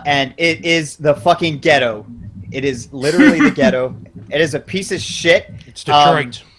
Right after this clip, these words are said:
Speaker 1: yeah, and, and the Griffins
Speaker 2: You even
Speaker 1: are
Speaker 2: see
Speaker 1: clearly
Speaker 2: two Griffins,
Speaker 1: miserable.
Speaker 2: like, rolling dice in the background.
Speaker 1: Yeah, and I, I thought that was fantastic. I loved it. I loved it. And to, to the horse's surprise, though, of course, Twilight is building this place up as some kind of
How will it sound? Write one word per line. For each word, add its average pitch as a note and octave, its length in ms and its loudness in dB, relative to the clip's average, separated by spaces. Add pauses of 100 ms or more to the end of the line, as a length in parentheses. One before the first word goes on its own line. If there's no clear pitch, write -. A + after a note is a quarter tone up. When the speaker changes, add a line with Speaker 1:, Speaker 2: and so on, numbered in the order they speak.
(680)
Speaker 1:
yeah, D3 400 2
and, C#3 560 0
and C#3+ 240 2
the D3+ 80 0
Griffins - 380 2
Speaker 2:
You A3+ 60 4
even A3+ 160 0
Speaker 1:
are - 20 -2
Speaker 2:
see G#3+ 160 0
Speaker 1:
clearly A3 220 6
Speaker 2:
two G#3 100 2
Griffins, G3 220 0
Speaker 1:
miserable. F3+ 280 -2
Speaker 2:
like, D3+ 240 -2
rolling C#3+ 380 -6
dice A2+ 340 -8
in A2 100 -8
the G#2 60 -6
background. G#2 720 -10
Speaker 1:
Yeah, B3 400 4
and E3+ 140 -2
I, F#3 60 2
I F#3 40 2 (180)
thought - 260 -10
that B2 140 -2
was A#2 140 -10
fantastic. A#2+ 720 -6 (400)
I A#2+ 80 -8
loved B2 280 -4
it. G#2+ 140 -18 (420)
I B2 100 -6
loved B2 240 -6
it. A2+ 140 -8
And B2 360 -8 (640)
to, A#3 160 6
to C#4 200 -2
the A#3 120 4
horse's B3+ 440 2
surprise, A3+ 560 0
though, C#3+ 360 0
of E3 180 0
course, G3+ 260 -2
Twilight F3 480 0
is C3 120 -10
building C#3+ 380 -6
this B2+ 160 -12
place C3 320 -8
up C#3+ 180 -6
as A#2 180 -10
some B2 180 -10
kind C#3 240 -8
of A2 140 -8